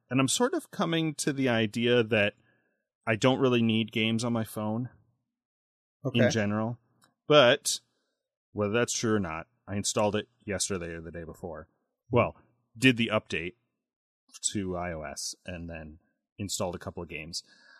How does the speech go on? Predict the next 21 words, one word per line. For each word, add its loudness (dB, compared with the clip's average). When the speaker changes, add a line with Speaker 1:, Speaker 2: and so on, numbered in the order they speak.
Speaker 1:
I 4
tried 4
a 4
game 0
called 2
Word 0
Laces. -2
Speaker 2:
Okay. 2
Speaker 1:
Where 4
you 2
see 2
a 6
picture 0
and 0
you 2
have -2
to -4
build 4
words 2
by 0
connecting -2